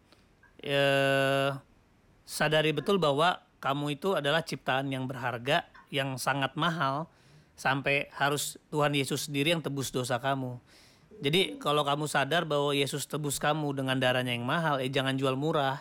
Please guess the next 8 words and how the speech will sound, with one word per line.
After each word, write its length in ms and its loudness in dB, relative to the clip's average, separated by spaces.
please, 460 -4
gitu. 420 -8
Gitu. 360 -12
<laughs> 40 -20
Iya, 320 4
betul, 320 0
betul, 280 -4
betul. 360 -8